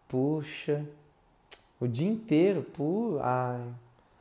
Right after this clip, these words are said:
Sabe o que que é? Que eu tô trabalhando tanto, tô estudando. Incrível que essa pessoa,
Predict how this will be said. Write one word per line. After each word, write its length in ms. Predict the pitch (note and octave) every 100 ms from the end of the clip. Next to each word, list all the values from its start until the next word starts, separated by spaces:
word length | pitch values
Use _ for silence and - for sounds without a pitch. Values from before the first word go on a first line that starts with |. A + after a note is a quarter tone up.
| _ _
Sabe 200 | - F3+
o 20 |
que 80 | E3+
que 80 | D3+
é? 80 | D3+
Que 60 |
eu 60 | D#3+
tô 120 | D#3+
trabalhando 460 | D#3+ D#3 D3+ E3 D#3
tanto, 560 | E3 D3 E3 E3 D3
tô 120 | B2+ D3+
estudando. 840 | D3 - B2+ A#2 C3 D3 C#3+ B2+ - - - -
Incrível 600 | F#3+ F#3 F#3+ A3+ E3 -
que 80 |
essa 160 | E3 F3
pessoa, 600 | F3 E3 - F3+ F#3 F#3